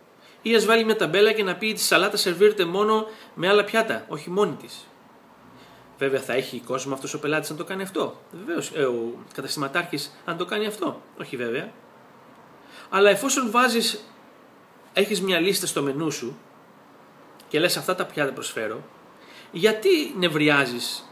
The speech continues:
όταν κάποιος σου ζητήσει ένα από αυτά τα πιάτα και όχι δεκαπέντε πιάτα; Τι επαγγελματίας είσαι;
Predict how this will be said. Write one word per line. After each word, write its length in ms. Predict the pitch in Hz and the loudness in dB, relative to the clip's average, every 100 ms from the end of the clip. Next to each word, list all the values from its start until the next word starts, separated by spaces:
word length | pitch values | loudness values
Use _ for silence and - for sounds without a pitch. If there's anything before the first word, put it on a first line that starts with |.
| - | -8
όταν 220 | 156 147 | -6 -4
κάποιος 300 | 139 143 143 | -2 -2 -4
σου 100 | 135 | -6
ζητήσει 400 | 127 127 147 - | -8 -6 -4 0
ένα 160 | 135 123 | 0 -2
από 100 | 117 | -6
αυτά 120 | - | -8
τα 100 | 131 | -10
πιάτα 400 | - 120 110 - - | -8 -8 -8 -12 -8
και 60 | 143 | -4
όχι 180 | 135 135 | -4 -4
δεκαπέντε 440 | 127 123 127 110 | -4 -4 -4 -6
πιάτα; 380 | - 117 - - - - - - - - - - - - - - - - - - - - - - | -8 -10 -10 -18 -20 -20 -20 -20 -20 -20 -20 -20 -20 -20 -20 -20 -20 -20 -20 -20 -20 -20 -20 -2
Τι 100 | 285 | 0
επαγγελματίας 640 | 277 233 226 220 247 226 | 2 2 2 2 0 0
είσαι; 260 | 269 - | 0 -4